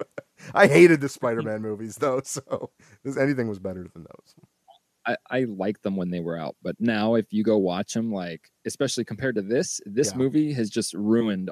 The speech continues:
Speaker 2: all the past ones.
Speaker 1: Yeah.
Speaker 2: Like, completely just, nah,
Speaker 1: Yeah.
Speaker 2: they're all cheesy now.
Speaker 1: Yeah,
Speaker 2: All right, so what's
Speaker 1: yeah.
Speaker 2: your news?
Speaker 1: Uh, I got a few, actually. Uh, real quick, uh, I'll just, I'll just kinda mention this.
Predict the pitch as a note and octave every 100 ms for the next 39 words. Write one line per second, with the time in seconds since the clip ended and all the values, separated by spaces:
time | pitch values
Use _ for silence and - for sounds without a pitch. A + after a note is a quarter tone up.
0 | - F#2 F#2 F2+ - F#2 F2 - D2+ C#2
1 | C#2+ - _ _ _ _ _ _ _ _
2 | _ _ _ _ _ _ _ _ - B2+
3 | D3+ - _ - G#2+ - - B2+ - G2
4 | F#2 F#2 - _ - - _ _ _ _
5 | - - - - G2 F#2+ D#2 - D#2+ C#2+
6 | A#1 A#1 - - G#2 G#2 G2+ - C3+ D3+
7 | A#2 E2+ A#1 - _ C3 C#3 C#3 C3+ C#3+
8 | C#3 C#3+ C#3 G3 G#3+ D4 B2 G#2+ - A2
9 | A2 C3 A2 G#2+ G#2+ D3+ G#3 - D#3+ E3
10 | - A#2+ A2+ G#2+ G#2 A#2+ A#2+ A2+ B2 B2+
11 | C#3 A#2 B2+ E3 A#2 G2+ A#2